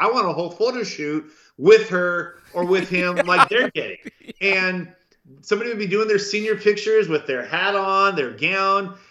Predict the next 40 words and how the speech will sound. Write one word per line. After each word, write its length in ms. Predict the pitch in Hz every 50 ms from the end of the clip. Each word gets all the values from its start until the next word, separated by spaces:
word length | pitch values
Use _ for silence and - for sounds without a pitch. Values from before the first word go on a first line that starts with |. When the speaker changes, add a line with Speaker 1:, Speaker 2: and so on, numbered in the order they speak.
| - _
Speaker 1:
and 300 | - 175 170 170 170 170
all 140 | - 165 180
of 60 | 202
a 40 | 196
sudden 220 | 190 - 214 202 180
they'd 160 | 180 180 160
have, 180 | 170 175 175
like, 320 | 175 180 170 156 - - -
twelve 460 | - - 175 175 185 202 196 - -
photos 500 | - 214 220 202 175 156 156 156 147 156
with 240 | 165 160 156 147 131
Mike 300 | 139 147 151 160 156 -
Leach. 500 | 147 180 185 - - - - - - _ _ _ _ _ _
Speaker 2:
Yeah, 320 | - 110 107 131 135 131 113
the, 240 | 110 139 143 - -
it's 140 | 131 -
fun-, 200 | - - 151 139
it 80 | - 139
was 140 | 131 120 -
funny 260 | - 131 139 147 131
too. 400 | - - 135 131 123 110 104 - -
On 480 | - 104 101 98 101 101 98 95 95 - -
one 240 | 101 107 123 147
of 80 | 165 151
the 80 | 131 104
videos, 240 | 110 117 117 107
I 40 | 90
don't 100 | 104 107
remember 240 | 117 123 117 113 107
which 200 | 98 104 98 -
one 200 | - 104 101 95
it 100 | 87 82
is. 280 | 92 92 87 76 - - _ _ _ _ _ _ _ _
On 240 | - 95 98 98 95
one 180 | 98 110 117 131
of 120 | 131 107
'em, 160 | 113 101 95
he, 180 | 90 85 113 - -
<laughs> 1080 | - - 95 - 143 139 - - 190 135 104 101 - - - - - - - _ _ -
uh, 420 | - 98 95 90 85 85 82 90